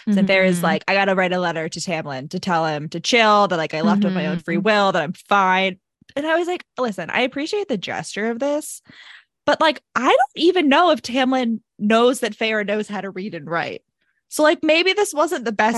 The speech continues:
Speaker 2: That's
Speaker 1: way
Speaker 2: so
Speaker 1: to
Speaker 2: true.
Speaker 1: convince him."
Speaker 2: Yeah.
Speaker 1: Like, of course he's gonna think it's a trick.
Speaker 2: Right. No, like, why wouldn't he think it was a trick? Like, she doesn't even, I'm sure there's magical ways to, like, prove the authenticity of a letter, you would think. And she doesn't, like,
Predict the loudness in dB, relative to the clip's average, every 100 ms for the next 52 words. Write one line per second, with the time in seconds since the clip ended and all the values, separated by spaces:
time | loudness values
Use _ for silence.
0 | -2 0 0 -2 -2 0 2 2 0 0
1 | -2 -4 -4 -4 -6 -2 2 2 0 -4
2 | _ 0 0 2 2 4 6 4 6 4
3 | 4 2 4 2 0 0 2 2 0 -6
4 | -14 _ -16 -8 -6 -4 -4 -4 -2 -2
5 | 0 0 0 -4 -4 -6 -8 -6 -4 -4
6 | -2 -2 -2 -4 -2 -2 -2 0 0 0
7 | -2 -2 -4 -6 -4 -6 -6 -6 -4 -6
8 | -10 -8 -6 -4 -4 -2 -4 -4 -6 -6
9 | -6 -6 -6 -6 -6 -12 _ -8 -4 -4
10 | 0 0 0 -2 -4 -2 -2 0 0 -2
11 | -4 -6